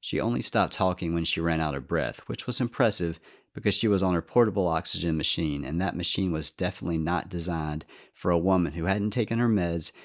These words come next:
and was going off of pure adrenaline or grief or something. I didn't know what it was,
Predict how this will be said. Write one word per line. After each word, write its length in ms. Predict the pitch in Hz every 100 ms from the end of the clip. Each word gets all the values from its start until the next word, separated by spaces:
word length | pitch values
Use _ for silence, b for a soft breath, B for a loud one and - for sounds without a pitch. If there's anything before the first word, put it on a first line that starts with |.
| B -
and 60 |
was 140 | 87 87
going 280 | 98 92
off 220 | 76 87 85
of 160 | 78
pure 400 | - 110 107 110
adrenaline 760 | 80 90 98 107 107 110 107 98
or 100 | -
grief 520 | 78 90 98 101 101 -
or 560 | 90 85 82 76 76 _ _ _ _ _ _ _
something. 520 | - - 90 - 87 - _ _ _ _ _ _ _ _ _ _ -
I 60 | 92
didn't 160 | 107 85
know 100 | 82
what 160 | 95
it 60 | 62
was, 400 | 76 76 71